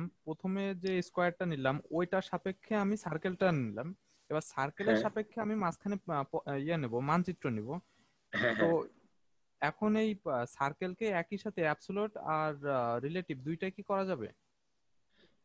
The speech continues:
Speaker 2: Absolute করলে relative করা যাবে না।
Speaker 1: তো এটা
Speaker 2: অ্যাবসোলিউট
Speaker 1: কিভাবে
Speaker 2: মানে কি?
Speaker 1: করবো?
Speaker 2: আপনি
Speaker 1: আমার
Speaker 2: নির্দিষ্ট জায়গাকে আপনি তাকে রাইখে দিলেন, এবার তাকে আপনি relative করে আপনি তো ওকে হটাতে পারবেন না। করলেন, করে লাভটা হলো কি? করা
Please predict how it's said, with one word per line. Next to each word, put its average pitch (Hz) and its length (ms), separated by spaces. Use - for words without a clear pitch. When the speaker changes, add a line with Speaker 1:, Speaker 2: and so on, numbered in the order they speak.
Speaker 2:
Absolute 151 480
করলে 175 180
relative 147 280
করা 117 220
যাবে 98 260
না। - 60
Speaker 1:
তো 175 40
এটা - 160
Speaker 2:
অ্যাবসোলিউট 170 340
Speaker 1:
কিভাবে 139 180
Speaker 2:
মানে 143 160
কি? 110 60
Speaker 1:
করবো? 107 140
Speaker 2:
আপনি 131 160
Speaker 1:
আমার 131 140
Speaker 2:
নির্দিষ্ট 139 500
জায়গাকে 131 420
আপনি 147 220
তাকে 127 200
রাইখে 117 300
দিলেন, 107 280
এবার 110 180
তাকে 113 220
আপনি 135 140
relative 127 420
করে 135 180
আপনি 127 120
তো 120 160
ওকে 120 160
হটাতে 113 280
পারবেন 104 300
না। 95 60
করলেন, 147 420
করে 139 160
লাভটা 131 400
হলো 107 180
কি? - 180
করা 139 200